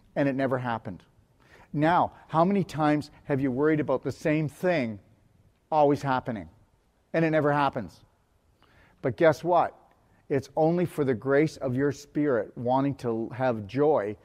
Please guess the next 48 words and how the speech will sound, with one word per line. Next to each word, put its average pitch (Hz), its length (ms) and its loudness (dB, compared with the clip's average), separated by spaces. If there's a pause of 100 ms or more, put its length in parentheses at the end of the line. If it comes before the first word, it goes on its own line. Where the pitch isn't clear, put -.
(240)
that 135 160 2
it 110 140 -4
didn't 139 240 -2
happen 131 420 -4
as 107 160 -10
fast. 127 560 -8
It - 140 -8
gets 135 240 -4
staved 143 480 2
off, 147 340 0 (280)
but 131 120 -6
I 123 120 -2
swear 131 340 -2
to 123 80 0
God 110 380 -4 (840)
that 123 160 2
just 135 240 -2
keep, 139 240 -2 (300)
just 160 280 2
keep 170 200 -2
thinking 156 280 -2
about 120 280 -2
that, 120 180 0
what 127 120 -4
you 135 120 2
don't 139 180 2
want 135 180 -2
to 127 100 -2
happen, 131 340 -4
it's 123 160 -6
coming 120 260 -4
for 95 220 -8
you. 85 120 -14 (1120)
Yeah. 127 260 2 (420)
And 139 120 0
then 151 100 4
you 156 100 0
can 151 100 -2
say, 135 200 0 (140)
"See, 220 420 8 (120)
I 202 100 12
told 226 280 12
you 277 80 6
it 220 60 6
was 185 140 8
gonna 180 200 10
happen." 170 400 6 (120)
Yeah, 269 420 2